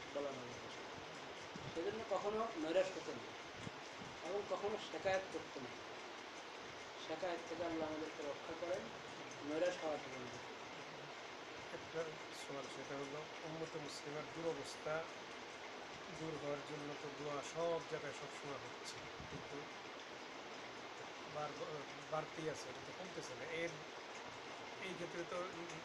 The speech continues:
Speaker 2: নৈরাশ্য এসেই যাওয়া করে।
Speaker 1: এই নৈরাশ্য, আহ, এখানেও নৈরাশ্য আসা ঠিক না। ঠিক না হলো, মানে, যেই হালাত ইসলাহ করার জন্য আমরা দোয়া করছি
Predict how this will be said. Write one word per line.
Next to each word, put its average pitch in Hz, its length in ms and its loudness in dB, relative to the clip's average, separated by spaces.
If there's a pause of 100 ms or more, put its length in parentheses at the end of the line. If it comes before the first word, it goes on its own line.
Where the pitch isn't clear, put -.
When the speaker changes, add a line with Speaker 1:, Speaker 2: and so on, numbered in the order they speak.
(220)
Speaker 2:
নৈরাশ্য 160 440 4
এসেই 143 440 2
যাওয়া 131 260 0
করে। - 180 -4 (840)
Speaker 1:
এই 247 120 10
নৈরাশ্য, 247 480 8
আহ, - 1000 12
এখানেও 226 260 10
নৈরাশ্য 214 380 10
আসা 180 200 12 (100)
ঠিক 185 200 0
না। 123 100 -2 (1160)
ঠিক 185 140 0 (100)
না 214 140 8
হলো, 214 340 12 (160)
মানে, 156 200 6 (800)
যেই 202 460 12
হালাত 196 300 12 (160)
ইসলাহ 196 280 6
করার 208 240 10
জন্য 208 180 6
আমরা 202 160 8
দোয়া 202 200 12
করছি 196 400 2